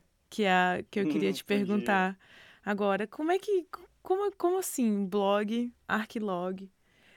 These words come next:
Speaker 1: Como é que ele surgiu? Qual é o objetivo dele? Ele é, tipo, ele foi feito pensado pra arquitetos, ele foi feito pensado pra qualquer pessoa, assim, não, não especificamente nessa área, é, de trabalho, então.
Speaker 2: Pois é,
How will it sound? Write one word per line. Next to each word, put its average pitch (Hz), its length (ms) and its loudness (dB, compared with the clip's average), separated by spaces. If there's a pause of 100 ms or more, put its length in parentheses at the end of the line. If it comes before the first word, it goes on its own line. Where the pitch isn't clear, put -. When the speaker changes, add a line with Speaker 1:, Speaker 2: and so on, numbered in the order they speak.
(140)
Speaker 1:
Como 254 180 0
é 277 60 2
que - 80 -2
ele 302 120 0
surgiu? 220 520 -2
Qual 220 140 0
é 233 60 4
o - 20 2
objetivo 247 640 -2
dele? 175 340 2
Ele 180 100 -2
é, 190 60 -2
tipo, - 280 -8
ele 196 140 0
foi 214 160 -2
feito 208 280 -4
pensado 196 480 -2
pra 196 160 -6
arquitetos, 196 840 -4
ele 185 140 -6
foi 202 140 -4
feito 196 240 -6
pensado 185 800 -4 (680)
pra 202 140 -6
qualquer 202 640 -2
pessoa, 202 600 -4
assim, 196 280 -6
não, 190 260 -4 (160)
não 185 180 -4
especificamente 185 800 -8
nessa 180 260 -6
área, 175 480 -6 (680)
é, 156 260 -10
de - 120 -20
trabalho, 151 600 -12
então. - 120 -6
Speaker 2:
Pois 113 200 -14
é, 127 400 -2